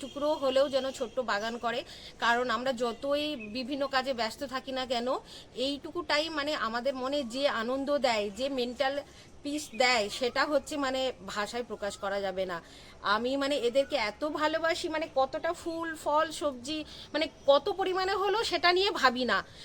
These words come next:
মানে একটা দু-, যদি হয় সেটাতেও আমি ভীষণ আনন্দ পাই। তো দেখুন, বিভিন্ন রকমের আমি মানে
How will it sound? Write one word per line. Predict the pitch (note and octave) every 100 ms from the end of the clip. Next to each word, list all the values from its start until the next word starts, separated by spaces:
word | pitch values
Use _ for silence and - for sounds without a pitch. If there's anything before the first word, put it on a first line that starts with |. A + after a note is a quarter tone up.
| -
মানে | E4 - -
একটা | A#3+ - D#4+
দু-, | D#4+ F4+
যদি | C#4+ G4+ A4
হয় | - E4+ D#4 A#4
সেটাতেও | - C4+ C4 C#4+ F4+
আমি | F4+ G4+
ভীষণ | B3 A#3+ D4+ D4+ D4+
আনন্দ | A#3 A#3 A3+ A3
পাই। | F#3+ F3+ - - -
তো | D4
দেখুন, | C#4+ F#4+ E4+ E4
বিভিন্ন | C#4 C4+ D#4 D#4+
রকমের | D#4 D#4 D#4 D#4
আমি | D4+ D#4 D4+
মানে | C#4 C4+ C4 A#3+